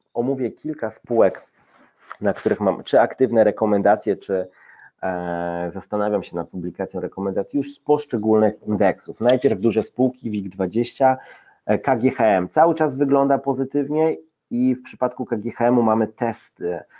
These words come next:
długoterminowego oporu w postaci górnego ramienia trójkąta, czy nawet jeżeli, e, pominiemy sobie trójkąta, jest to po prostu linia trendu spadkowego. K G H M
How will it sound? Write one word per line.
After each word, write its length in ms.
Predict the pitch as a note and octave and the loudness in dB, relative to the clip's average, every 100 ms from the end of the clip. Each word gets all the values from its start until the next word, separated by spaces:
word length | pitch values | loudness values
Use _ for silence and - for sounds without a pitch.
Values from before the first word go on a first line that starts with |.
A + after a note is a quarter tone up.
| _ _ | _ _
długoterminowego 1120 | - F2+ A#2+ C#3 C3+ B2+ A2+ A2+ G2+ A#2+ G#2+ | -16 -2 2 4 4 2 2 2 2 2 4
oporu 420 | G2+ - B2 A#2 F#2+ | 2 2 2 4 2
w 120 | - | -4
postaci 560 | - - G#2 G2+ - | -16 -6 -2 -2 -4
górnego 480 | F#2+ G2+ G2+ B2 A#2 | -8 -6 -2 0 0
ramienia 360 | G#2 G#2 G#2 F#2+ | 0 -2 -2 -6
trójkąta, 720 | - F#2 - C#3 D3+ D3 B2+ | -6 -8 -4 0 0 0 -4
czy 160 | - B2+ | -4 -6
nawet 220 | A#2 G#2 | -6 -6
jeżeli, 340 | G2+ G#2+ G#2 - - _ _ - | -8 -4 -4 -6 -18 _ _ -2
e, 360 | F#2 D2+ G2+ - | -2 -2 -8 -6
pominiemy 380 | A#2 A#2 A#2+ G#2+ | -2 2 2 0
sobie 240 | - G2 | -2 -4
trójkąta, 440 | F#2+ F#2+ - A2+ G2+ | -4 -6 -2 0 -2
jest 120 | - | -4
to 60 | |
po 140 | - G2+ | -10 -10
prostu 520 | - A#2+ A#2+ - G#2 | 0 2 2 -2 -4
linia 340 | G2 C3+ C3 | -2 0 -2
trendu 380 | A#2+ F#2 F2+ F2+ | -4 -6 -6 -6
spadkowego. 760 | - - F2+ - F#2 F#2 D#2+ D#2 | -8 -8 -8 -6 -4 -2 -4 -6
K 140 | G2 | -6
G 140 | G2 | -8
H 160 | A2+ A#2+ | -6 -2
M 160 | A2 | -2